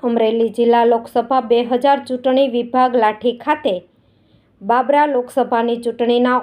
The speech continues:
ઉમેદવાર શ્રી ભરતભાઈ સુતરિયા કાર્યાલય ધમધમતું થયું.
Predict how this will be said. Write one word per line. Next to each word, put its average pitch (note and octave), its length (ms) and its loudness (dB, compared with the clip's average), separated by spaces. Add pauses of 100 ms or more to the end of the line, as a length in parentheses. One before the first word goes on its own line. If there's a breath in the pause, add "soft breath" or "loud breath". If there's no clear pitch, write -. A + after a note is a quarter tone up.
ઉમેદવાર B3 580 0
શ્રી C4+ 280 -4
ભરતભાઈ A3 580 -2
સુતરિયા B3 580 -2
કાર્યાલય A#3 640 0
ધમધમતું B3 760 -2
થયું. F3 380 -6